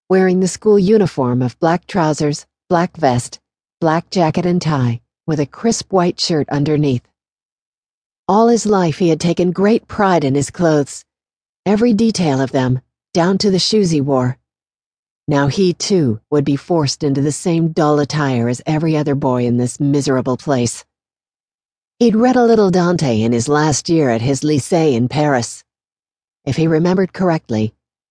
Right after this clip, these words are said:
the centermost circle of hell was all ice. He glanced out the window in Father Henry's office. New snow had started to fall on the ice-packed ground.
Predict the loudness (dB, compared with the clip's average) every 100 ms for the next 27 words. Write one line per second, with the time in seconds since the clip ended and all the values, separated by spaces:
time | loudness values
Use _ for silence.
0 | _ -6 -4 -2 0 0 0 0 -4 -6
1 | -4 -2 -2 -2 -2 -2 0 -2 -4 0
2 | 0 0 0 -2 -2 -6 -18 _ _ _
3 | _ _ _ _ _ _ _ _ _ _
4 | -4 0 2 2 0 0 0 0 0 0
5 | 0 0 -2 0 -2 0 0 0 0 0
6 | -2 -2 -4 -6 -10 _ _ _ _ _
7 | _ _ _ 0 0 0 -2 0 0 0
8 | -2 -6 -4 -2 -2 -4 -2 0 0 0
9 | -2 -2 -2 -4 -4 -4 -4 -6 -2 0
10 | 0 -2